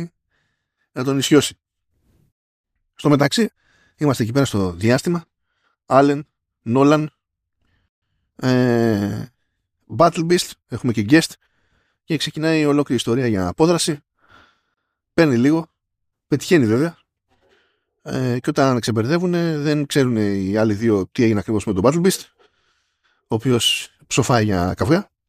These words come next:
Αλλά του λέει ο Άλεν ότι, «Κοίταξε να δεις», λέει, «εγώ», λέει, «θα σε έσωζα, θα σε ελευθέρωνα. Ακόμη και, δηλαδή, άμα δεν θέλεις να μας βοηθήσεις για να πάμε κόντρα στην αυτοκρατορία των-,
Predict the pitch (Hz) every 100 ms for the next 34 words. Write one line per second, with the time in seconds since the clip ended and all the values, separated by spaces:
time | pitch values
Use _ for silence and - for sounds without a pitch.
0 | _ _ _ _ _ _ _ _ _ _
1 | 147 143 170 185 170 196 185 170 180 170
2 | 170 117 110 107 170 - - - - 147
3 | 151 143 139 131 139 131 127 _ _ _
4 | _ _ _ _ 104 170 151 165 156 -
5 | 131 107 104 113 - 147 208 - _ -
6 | - 104 131 151 190 214 - _ _ _
7 | _ _ _ _ _ _ _ _ _ -
8 | - 214 202 208 180 185 196 - - 185
9 | 196 185 190 170 151 123 135 127 165 151
10 | - 135 165 127 107 123 113 123 113 110
11 | - 110 101 107 98 98 104 92 90 87
12 | 85 82 85 95 104 98 101 101 113